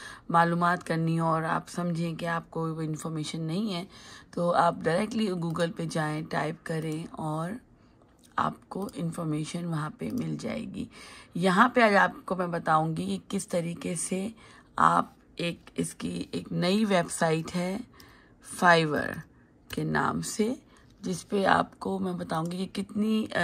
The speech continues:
ज़बरदस्त इस पे काम है कि आप घर बैठे वो काम कर सकते हैं। ये Fi-, Fiverr की ये एक, अ, वेबसाइट मैंने खोली है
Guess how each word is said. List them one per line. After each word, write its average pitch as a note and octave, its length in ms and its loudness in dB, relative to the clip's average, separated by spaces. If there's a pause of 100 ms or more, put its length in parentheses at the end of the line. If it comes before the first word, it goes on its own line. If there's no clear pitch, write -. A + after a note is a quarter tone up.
(460)
ज़बरदस्त F3+ 680 0
इस G#3+ 120 -4
पे - 200 -8
काम D#3+ 400 0
है F3 180 -2
कि F3+ 120 -4
आप E3 240 0
घर F#3 240 0
बैठे F#3+ 460 -2 (440)
वो F3 100 0
काम E3 300 8
कर E3+ 140 -4
सकते E3 300 -6
हैं। E3+ 140 0
ये G3 80 2
Fi-, F3+ 320 6 (140)
Fiverr G3+ 400 4
की G3+ 100 -6
ये F#3+ 320 -4 (440)
एक, E3+ 280 -4
अ, D#3 260 2
वेबसाइट F3+ 680 0
मैंने F3+ 260 -4
खोली F3+ 520 -4
है G3 300 -2